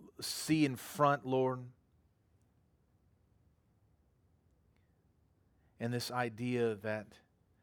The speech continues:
these creatures are crying out, "Holy, holy, holy is the Lord God Almighty,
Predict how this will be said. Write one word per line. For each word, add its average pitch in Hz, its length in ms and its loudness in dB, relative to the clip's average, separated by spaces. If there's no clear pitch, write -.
these 110 160 -8
creatures 123 480 -6
are 110 80 -8
crying 117 360 -4
out, 110 160 -6
"Holy, 120 520 -4
holy, 104 640 -10
holy 95 540 -12
is 110 160 -8
the 110 100 -8
Lord 107 520 -6
God 107 220 -6
Almighty, - 760 -12